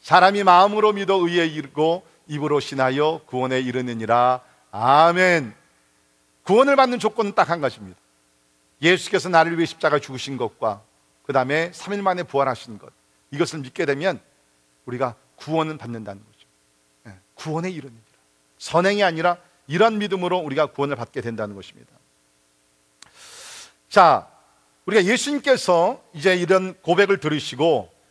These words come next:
이제 베드로에게 주시는 말씀이 오늘 이제 주제되는 말씀이 되겠는데요.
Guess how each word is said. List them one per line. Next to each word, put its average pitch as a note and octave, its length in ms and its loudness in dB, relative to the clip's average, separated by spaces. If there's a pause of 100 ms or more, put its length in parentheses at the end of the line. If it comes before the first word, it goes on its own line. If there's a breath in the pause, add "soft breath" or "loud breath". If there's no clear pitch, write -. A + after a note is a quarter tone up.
(140)
이제 D3 120 -4
베드로에게 D#3 720 0
주시는 D3+ 380 -8
말씀이 B2 680 -2
오늘 B2 280 -4
이제 A#2+ 220 -4 (180)
주제되는 D3+ 460 -2
말씀이 B2+ 360 -2
되겠는데요. A2 680 -6